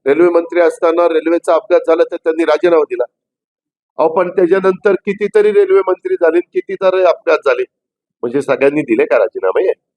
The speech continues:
दिले का? नाही दिले. त्याच्यामुळं कधी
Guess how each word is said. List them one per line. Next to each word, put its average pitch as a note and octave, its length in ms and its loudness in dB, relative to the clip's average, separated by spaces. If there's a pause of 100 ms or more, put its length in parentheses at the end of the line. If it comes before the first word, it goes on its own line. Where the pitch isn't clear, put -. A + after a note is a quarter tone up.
(1700)
दिले F3+ 240 2
का? C3+ 340 0 (280)
नाही A#3+ 200 0
दिले. D#3+ 380 -2 (880)
त्याच्यामुळं F3+ 460 2 (400)
कधी C#3+ 200 2